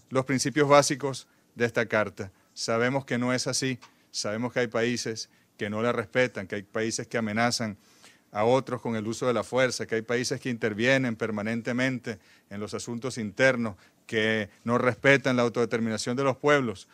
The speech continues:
Son hipócritas, ya que se sientan en Naciones Unidas,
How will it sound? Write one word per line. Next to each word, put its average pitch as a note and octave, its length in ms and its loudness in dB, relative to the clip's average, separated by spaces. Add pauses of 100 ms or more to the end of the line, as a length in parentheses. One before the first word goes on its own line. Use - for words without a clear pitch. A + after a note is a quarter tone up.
(240)
Son C#3 500 -2
hipócritas, B2+ 800 -2 (320)
ya G#2+ 160 -2
que C#3 100 -2
se A#2+ 140 -2
sientan C#3 480 0
en A2 80 -2
Naciones B2 420 -4
Unidas, B2 520 -2